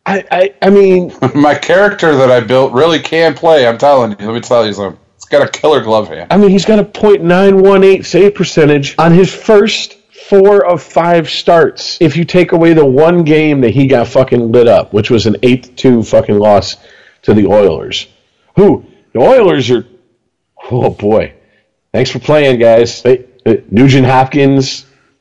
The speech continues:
Speaker 1: all that, yeah. Yeah, trade bait. Bait. That's all he is. Thanks for playing, guys. All that hype from last year.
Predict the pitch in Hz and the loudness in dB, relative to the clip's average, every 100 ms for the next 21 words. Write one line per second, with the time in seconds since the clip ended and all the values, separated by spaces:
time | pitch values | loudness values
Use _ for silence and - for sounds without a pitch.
0 | _ 101 127 135 135 - 110 120 98 - | _ 0 2 2 0 -8 -4 -2 -2 -6
1 | _ _ _ _ _ _ _ 107 107 - | _ _ _ _ _ _ _ -6 -4 -4
2 | - 131 135 110 110 92 92 107 127 - | 0 2 2 2 -2 0 -2 -2 -4 -4
3 | 117 135 135 131 127 135 120 104 104 - | -4 0 2 2 2 2 2 0 -2 -6
4 | - 139 131 135 151 139 117 101 104 101 | -4 -4 -4 -2 0 2 2 0 0 -2
5 | - _ _ _ _ _ 135 165 170 135 | -6 _ _ _ _ _ 2 2 2 2
6 | 160 156 151 147 151 156 - 190 170 170 | 0 -2 -6 -2 0 -2 -2 0 0 0